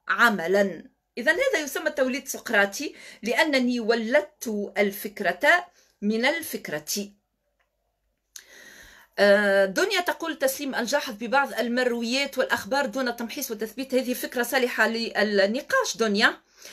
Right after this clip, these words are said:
فريال: "أستاذة، صيغة الموضوع نفي وإثبات، يعني الحديث بإيجاز". فريال، يبدو أنك التحقت بنا الآن. أطلب منك بلطف أن تعودي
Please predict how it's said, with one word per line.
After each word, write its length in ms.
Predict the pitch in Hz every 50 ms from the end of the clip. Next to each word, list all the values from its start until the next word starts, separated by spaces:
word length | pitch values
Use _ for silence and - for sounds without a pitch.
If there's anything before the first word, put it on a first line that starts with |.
| - - - - - - _
فريال: 720 | - - 294 262 277 254 269 294 330 381 392 349 - 220
"أستاذة، 440 | 262 254 - - 339 359 294 311 302
صيغة 360 | 294 - - 320 285 285 277 - 277
الموضوع 540 | 262 240 247 247 254 233 233 302 330 302
نفي 340 | 285 262 285 285 - - 254
وإثبات، 720 | 240 233 - - - - 185 220 285 311 311 302 - - 214
يعني 260 | 254 262 262 247 240
الحديث 440 | 240 - - 240 202 247 262 262 -
بإيجاز". 520 | - - - 220 208 254 262 262 - - _ _ _ _ _ _ _ _ _ _ _ _ _ _ _ _ _
فريال، 520 | - - 262 269 294 349 466 494 339 277
يبدو 200 | 571 - - 254
أنك 320 | - 269 277 269 262 - 262
التحقت 640 | 233 - - 254 - - 285 - - - - - 226
بنا 300 | 190 214 220 214 220 202
الآن. 480 | 196 180 - 208 262 330 392 381 359 - _ _ - - - - - -
أطلب 340 | 277 285 - 285 254 196 226
منك 360 | 233 233 247 247 247 - 208
بلطف 480 | - 202 202 190 - - - - -
أن 220 | 202 233 220 214 202
تعودي 640 | 220 202 208 233 262 226 202 208 220 247 226 -